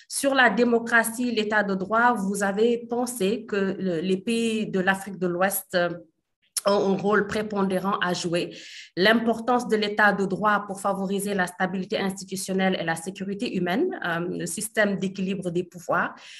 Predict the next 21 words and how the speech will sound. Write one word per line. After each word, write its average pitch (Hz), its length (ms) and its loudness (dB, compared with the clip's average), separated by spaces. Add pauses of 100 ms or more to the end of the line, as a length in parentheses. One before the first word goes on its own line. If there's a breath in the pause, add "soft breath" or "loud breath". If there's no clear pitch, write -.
(160 loud breath)
les 202 140 0
mécanismes 226 560 4
de 202 80 2
respect 208 380 0
des 196 140 0
droits 196 280 2
de 185 100 0
l'homme 190 260 2
et - 100 -4
de 180 100 -2
lutte 196 220 -10
contre 180 280 -2
la 170 120 2
corruption, 190 720 -4
le 185 120 -2
contrôle 190 460 -2
de 185 60 0
manière 180 440 0
inclusive 190 540 -4
et 165 80 -8
participative 175 720 -8